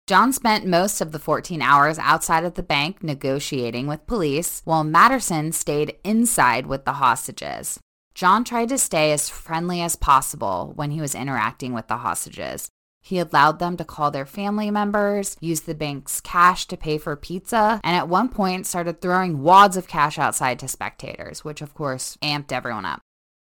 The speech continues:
When speaking to law enforcement about his demands, he asked to have Eden brought to the scene,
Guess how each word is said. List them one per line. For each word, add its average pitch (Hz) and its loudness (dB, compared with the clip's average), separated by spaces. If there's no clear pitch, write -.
When 180 -2
speaking 240 0
to 240 2
law 165 8
enforcement 156 -2
about 147 2
his 160 -4
demands, 90 -10
he - -4
asked 143 4
to 160 -4
have 143 0
Eden 165 -2
brought 160 6
to 185 -6
the 175 -6
scene, 117 -8